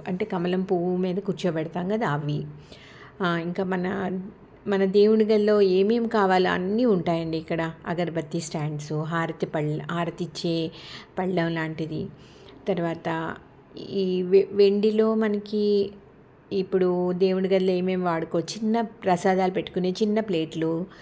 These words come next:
చిన్న గిన్నెలు, హారతి ఇచ్చుకునే పూర్తిగా వెండితో చేసిన హారతివి, ఆమ్, ఈ అగరబత్తి స్టాండ్స్. ఇది చిన్న దీపపు కుందులండి, సెట్స్ వైజ్ దొరుకుతాయి మనకి.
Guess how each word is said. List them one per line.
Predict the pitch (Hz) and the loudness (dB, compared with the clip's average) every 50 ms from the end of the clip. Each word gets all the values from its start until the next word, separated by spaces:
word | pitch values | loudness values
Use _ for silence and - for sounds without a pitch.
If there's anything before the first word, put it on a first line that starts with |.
| - - - - - - - | -20 -20 -20 -20 -12 -4 -2
చిన్న | 202 185 185 | -2 0 0
గిన్నెలు, | 170 170 180 170 170 170 160 160 156 160 | -2 -2 -2 -2 -2 -2 -2 -2 -2 -2
హారతి | 160 165 175 180 180 175 175 170 - | -2 -2 -2 -2 -2 -2 -2 2 2
ఇచ్చుకునే | 190 180 - - - - 185 175 175 170 | 2 2 2 -4 -4 -4 -2 -2 0 -2
పూర్తిగా | 170 170 - 208 214 208 208 214 208 220 | -4 -2 0 0 0 4 4 4 4 6
వెండితో | 214 196 165 160 160 170 165 185 175 | 4 4 2 2 -2 -2 0 0 -2
చేసిన | 170 - 185 175 170 - 180 170 | 0 0 -2 -2 -2 -2 -2 -2
హారతివి, | 170 170 165 160 156 151 - - 165 156 156 151 147 - - - - - - - - - - - - - - - - - - - - - | -2 -4 -4 -6 -6 -8 -8 -8 -6 -6 -4 -6 -6 -10 -12 -16 -20 -20 -20 -20 -20 -20 -20 -20 -20 -20 -20 -20 -20 -20 -20 -20 -12 -6
ఆమ్, | - 190 180 180 175 175 175 175 170 170 170 - - - - - - | -4 -2 -2 -2 -2 -2 -4 -4 -4 -6 -8 -8 -12 -18 -20 -10 -2
ఈ | - 196 196 196 | 0 2 4 2
అగరబత్తి | 196 - - 190 180 185 185 175 175 175 170 170 - 180 | 2 0 -4 -2 0 0 0 0 0 -2 -2 -2 -2 -2
స్టాండ్స్. | 175 - - 185 160 151 156 160 156 - - - 156 151 - - - - - - - - - - - - - - - - - - - - - - - - - - - - - | -2 -2 -4 -4 -4 -4 -4 -6 -8 -8 -6 -4 -4 -4 -4 -6 -10 -14 -20 -20 -20 -20 -20 -20 -20 -20 -20 -20 -20 -20 -20 -20 -20 -20 -20 -20 -20 -20 -20 -20 -14 -6 -6
ఇది | 233 220 220 233 226 226 226 | -4 -2 0 0 0 0 -2
చిన్న | 226 - - 285 294 311 | -2 -4 -4 -4 -2 -2
దీపపు | 320 269 226 202 196 - 190 190 - | 0 2 2 2 2 2 -2 -4 0
కుందులండి, | - 196 185 180 180 170 170 165 165 170 180 | 0 0 2 2 0 0 -2 -2 -2 -2 -2
సెట్స్ | 180 - - 185 147 147 - - 190 | -2 0 0 -2 -2 -2 -6 -4 -2
వైజ్ | 180 170 170 170 170 - | 0 0 0 -2 -2 -2
దొరుకుతాయి | 175 156 151 147 - - 165 156 | -2 -2 -2 -4 -6 -4 -4 -4
మనకి. | 156 160 156 151 160 156 - 247 302 | -2 -4 -4 -6 -6 -8 -6 -6 -6